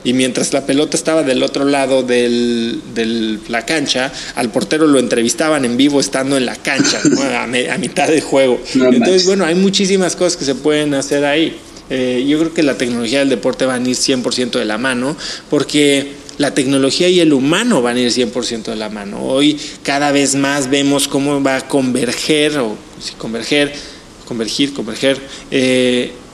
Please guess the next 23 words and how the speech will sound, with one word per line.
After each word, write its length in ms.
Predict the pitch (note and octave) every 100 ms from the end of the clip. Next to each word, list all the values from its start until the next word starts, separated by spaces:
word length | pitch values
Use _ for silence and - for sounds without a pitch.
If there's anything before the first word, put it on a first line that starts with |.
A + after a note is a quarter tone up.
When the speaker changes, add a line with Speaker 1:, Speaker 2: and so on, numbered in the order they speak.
| - -
Speaker 1:
la, 380 | C3 C3+ C3 C3 C3
la 240 | B2+ B2+
biología 960 | A#2+ C3 C3 C3 C3 - - F#3 F3+ F3+
con 180 | C#3
la 160 | C3 A#2+
tecnología 880 | A#2+ A2+ A#2 A#2 A2 D3 D3 C3 A#2
y, 460 | C3 B2 B2 B2 C#3+
y 300 | B2+ B2 B2
lo 240 | B2 A#2+
que 260 | B2+ B2 B2
Ray 220 | C#3 C#3+
Kurzweil 680 | D3 C3+ B2+ C3+ C3 B2+ C3
habla 400 | B2+ C3 C3 B2+
como 260 | B2 B2 B2
inteligencia 880 | A#2+ C3+ B2 A#2+ C#3 C3+ C#3+ B2+ -
híbrida, 500 | C#3 C3+ A#2+ A2 A2
¿no? 260 | G#2+ C3 D3 - -
Eh, 540 | B2+ B2 B2 B2 B2 C3
Elon 320 | C3+ C3+ C3+
Musk 300 | C3+ C3 -
está 200 | A#2+ C#3
hablando 400 | B2+ B2+ B2+ B2+
de, 300 | A#2+ B2+ A#2+